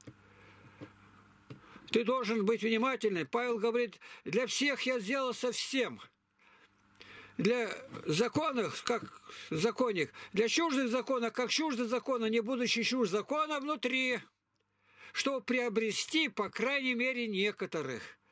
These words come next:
Вот я из Рени Баптиста был как баптист этот день. И приобрел, не скажу, сколько людей. Вот так.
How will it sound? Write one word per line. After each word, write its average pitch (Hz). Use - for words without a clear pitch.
Вот 247
я 254
из 196
Рени 240
Баптиста 240
был 226
как 254
баптист 202
этот 185
день. 156
И 208
приобрел, 226
не 214
скажу, 233
сколько 220
людей. 151
Вот 208
так. -